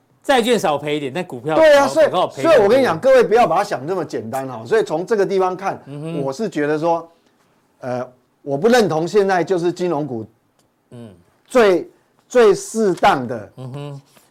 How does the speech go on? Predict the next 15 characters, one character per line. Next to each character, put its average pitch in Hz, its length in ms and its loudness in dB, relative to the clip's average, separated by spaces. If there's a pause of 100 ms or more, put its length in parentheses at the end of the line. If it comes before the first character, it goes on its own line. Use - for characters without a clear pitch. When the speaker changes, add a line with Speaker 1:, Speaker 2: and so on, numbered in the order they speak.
Speaker 2:
因 269 80 -2
为 262 60 4
我 180 120 -2
们 165 100 -4
最 240 160 2
适 220 120 0
当 220 120 2
就 208 120 4
是 208 40 6
说， 214 200 2 (220)
你 147 140 -8
要 208 240 -2 (520)
风 226 200 2
险 160 220 0
跟 202 260 2